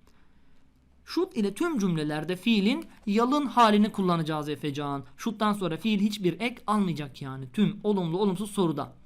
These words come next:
Olumlu cümle nasıl kurulur buna bakalım şimdi Efecan. Öznemizi yazdık. Yani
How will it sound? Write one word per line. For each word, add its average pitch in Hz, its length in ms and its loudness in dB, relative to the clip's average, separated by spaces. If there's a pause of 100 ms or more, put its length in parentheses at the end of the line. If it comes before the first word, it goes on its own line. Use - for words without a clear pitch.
(160)
Olumlu 277 300 0
cümle 233 260 0
nasıl 208 220 -2
kurulur 202 260 -2
buna 185 140 0
bakalım 147 260 -6
şimdi 139 160 -8
Efecan. 160 380 -4 (1000)
Öznemizi 208 460 0
yazdık. 160 480 0 (320)
Yani 165 240 -2